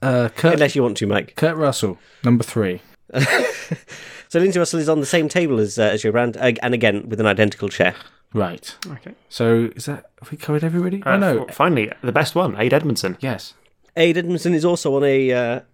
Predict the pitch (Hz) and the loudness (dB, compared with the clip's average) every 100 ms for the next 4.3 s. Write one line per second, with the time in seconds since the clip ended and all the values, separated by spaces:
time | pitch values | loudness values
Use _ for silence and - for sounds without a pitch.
0 | _ - 123 123 120 113 - - 160 135 | _ -10 -2 2 2 0 -8 -4 2 2
1 | 127 - 131 127 - 147 160 - 135 127 | 0 -4 -4 -2 0 0 0 -4 0 2
2 | 123 - - 185 185 170 151 - 120 - | 0 -6 -2 0 2 2 0 -2 -6 0
3 | 165 151 135 - 113 104 - 117 117 117 | 2 4 0 -2 0 0 0 0 2 0
4 | 117 117 | 0 -4